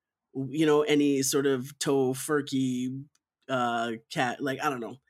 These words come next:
It's cashew bacon. It all, it, somehow it seems like an extreme has been hit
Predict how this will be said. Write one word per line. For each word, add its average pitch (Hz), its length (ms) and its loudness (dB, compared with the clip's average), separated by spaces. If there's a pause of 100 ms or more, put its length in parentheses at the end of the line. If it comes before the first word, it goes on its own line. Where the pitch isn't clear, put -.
(100)
It's 165 200 0
cashew 143 400 0
bacon. 131 540 -2
It 139 200 2
all, 143 460 2
it, 127 140 -2 (300)
somehow 226 360 6
it 202 100 4
seems 170 300 0
like 147 200 0
an 143 180 0
extreme 135 540 2
has 120 160 -6
been 120 180 -8
hit - 320 -10